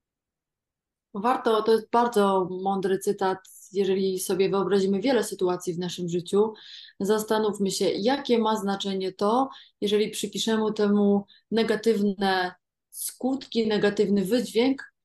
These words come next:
a jakie będzie miało to znaczenie dla nas, jeżeli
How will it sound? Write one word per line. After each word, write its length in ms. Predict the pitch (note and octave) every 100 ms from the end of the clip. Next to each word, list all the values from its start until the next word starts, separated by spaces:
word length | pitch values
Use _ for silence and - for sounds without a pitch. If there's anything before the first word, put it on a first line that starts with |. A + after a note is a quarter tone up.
| -
a 40 | A3
jakie 260 | B3+ C4
będzie 260 | A3+ A#3 A3
miało 260 | A#3+ A3+
to 140 | A3 G#3
znaczenie 520 | G3+ G3+ G#3+ G#3+ G#3+
dla 160 | G#3 G#3
nas, 360 | C4+ C#4+ - - - -
jeżeli 420 | A3 G#3+ A3+ A3+